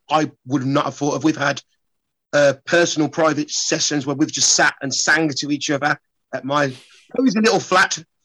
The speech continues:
and we just sat there singing to each other. And he would not sing in public,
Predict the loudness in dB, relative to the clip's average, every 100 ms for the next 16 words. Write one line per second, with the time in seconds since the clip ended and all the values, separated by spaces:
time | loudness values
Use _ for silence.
0 | _ _ -2 2 2 2 2 2 2 0
1 | 2 2 2 2 2 2 0 -4 -6 -6
2 | -6 -2 0 0 -2 -18 _ 2 4 4
3 | 2 0 0 2 2 2 2 2 0 2
4 | 2 2 -2